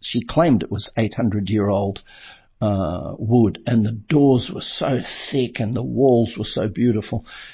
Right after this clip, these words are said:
And this place was where Sylvia really,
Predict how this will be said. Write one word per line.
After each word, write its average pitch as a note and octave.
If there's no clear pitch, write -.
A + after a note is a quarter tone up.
And A2
this D3+
place -
was G2
where G2+
Sylvia G2+
really, A2